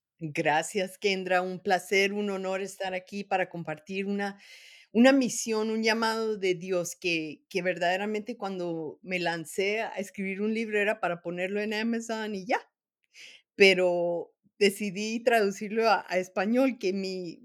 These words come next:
y he domado mejor el inglés que el español, así que si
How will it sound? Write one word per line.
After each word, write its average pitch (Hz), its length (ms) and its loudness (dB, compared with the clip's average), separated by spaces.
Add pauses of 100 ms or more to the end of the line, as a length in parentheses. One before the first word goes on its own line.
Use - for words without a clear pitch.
(140)
y 190 80 4
he 208 120 8
domado 214 360 2
mejor 196 400 -2
el 208 140 -2
inglés 185 500 0
que 180 120 -6
el 175 60 -4
español, 185 440 -2
así 175 240 -2
que 214 140 -2
si 175 480 -16